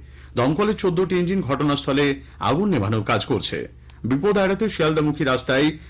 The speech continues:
বেশ কিছুক্ষণ বন্ধ করে দেওয়া হয় যান চলাচল। গোটা এলাকাটি ঘিরে রেখেছে পুলিশ। সন্ধে ছটা নাগাদ আগুন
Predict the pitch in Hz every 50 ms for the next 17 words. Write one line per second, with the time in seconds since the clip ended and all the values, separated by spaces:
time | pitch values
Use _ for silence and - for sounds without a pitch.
0 | - - 123 156 160 - 208 180 190 185 - 190 202 190 160 147 143 147 143 131
1 | 143 135 131 123 127 120 110 131 127 113 110 110 113 117 - 156 147 113 - -
2 | 95 64 65 - - - - - - - - - 120 147 165 202 202 202 208 202
3 | 202 196 208 190 127 135 127 135 110 104 98 113 - 104 92 - 127 98 87 82
4 | - - - - - - - - - - 135 120 104 113 113 107 - 127 127 160
5 | 170 175 175 190 196 160 110 98 92 95 87